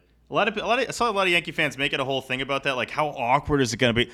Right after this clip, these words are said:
Dude, it's been awkward enough that the guy's hitting, like, one fifty and he's expected to be a big part of the lineup. It's already been awkward. It's not gonna get that much more awkward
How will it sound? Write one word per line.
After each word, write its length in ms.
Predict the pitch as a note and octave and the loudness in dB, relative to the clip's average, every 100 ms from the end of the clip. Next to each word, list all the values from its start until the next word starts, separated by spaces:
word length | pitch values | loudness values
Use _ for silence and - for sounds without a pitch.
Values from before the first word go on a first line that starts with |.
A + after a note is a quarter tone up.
| - - | -8 0
Dude, 140 | G3+ | 0
it's 100 | C#3+ | 2
been 120 | F3 | 2
awkward 440 | D#3+ D#3+ F3 F3+ D#3+ | 6 6 6 6 6
enough 280 | B2 D#3 - | 8 8 6
that 60 | |
the 60 | G2+ | 6
guy's 220 | B2+ A#2 | 8 8
hitting, 220 | C#3 C#3 | 6 4
like, 120 | A#2+ G2+ | 4 6
one 280 | G2 B2+ | 6 4
fifty 640 | A2+ - C3 - F#2+ F2+ - | 4 4 4 4 2 0 0
and 140 | G#2 | 2
he's 100 | G#2+ G#2 | 2 0
expected 440 | - A#2 G#2+ A2+ | 0 4 4 2
to 80 | G2 | 4
be 140 | G#2 | 4
a 40 | F#2 | 6
big 220 | G#2+ G2+ | 4 4
part 200 | G2+ G2 | 4 4
of 40 | |
the 80 | F2 | 0
lineup. 320 | E2 G2 E2+ | -2 0 0
It's 100 | D#2+ | 2
already 220 | C3+ D#3 C3+ | 4 4 6
been 180 | A#2+ | 4
awkward. 380 | A2+ A2+ - D#2 - - | 6 4 2 -6 -12 -12
It's 140 | - | -2
not 100 | C#3 | 0
gonna 100 | C3+ | 2
get 140 | C3 | 0
that 180 | G#2+ B2 | 2 0
much 160 | B2 - | 0 -2
more 180 | A#2 G#2 | 2 4
awkward 460 | G#2+ G#2 F#2+ E2+ | 4 2 -2 -2